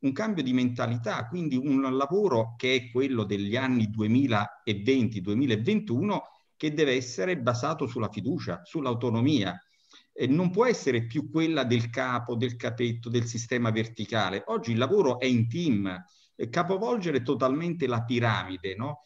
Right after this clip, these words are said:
Ma questo vale per qualunque azienda e non deve valere solo per le multinazionali, ma deve avere un diverso approccio.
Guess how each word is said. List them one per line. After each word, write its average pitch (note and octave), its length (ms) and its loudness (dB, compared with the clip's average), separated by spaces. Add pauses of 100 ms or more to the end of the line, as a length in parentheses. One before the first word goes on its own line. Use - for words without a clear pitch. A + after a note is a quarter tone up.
(160)
Ma - 100 -4
questo G#3 260 -4
vale B2+ 200 0
per A#2 200 0
qualunque B2 480 0
azienda G2+ 640 0
e A2+ 120 0
non F#3 240 2
deve F3 240 4
valere G2+ 400 -2
solo A2 280 -2
per A2 200 -6
le G2+ 120 -6
multinazionali, G2 1120 -6 (380)
ma B2+ 140 -4
deve F3 360 -2
avere F#3 440 0
un C#3 160 2
diverso B2+ 420 -2
approccio. G#2 680 -6